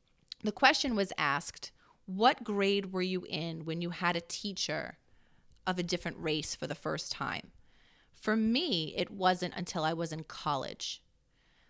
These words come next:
For many of my high school students, I was the only female teacher they had that year. So for many of my female students, they would tell me,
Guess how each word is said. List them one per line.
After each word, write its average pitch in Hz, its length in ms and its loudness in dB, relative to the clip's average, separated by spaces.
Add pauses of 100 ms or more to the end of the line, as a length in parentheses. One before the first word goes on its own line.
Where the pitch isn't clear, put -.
(120)
For 196 360 0
many 214 640 2
of 170 400 0
my 170 200 0
high 233 200 2
school 143 300 -4
students, - 580 -6
I 185 160 2
was 180 180 -2
the 196 240 -6
only 226 440 -2
female 190 540 -2
teacher 156 680 -6
they 170 240 0
had 175 420 -2
that 127 200 0
year. 170 460 -4 (560)
So 185 380 2
for 202 200 -2
many 240 340 4
of 202 100 2
my 180 160 2
female 247 520 0
students, 165 640 -4
they 190 140 4
would 196 160 -2
tell 339 320 -2
me, 165 320 -4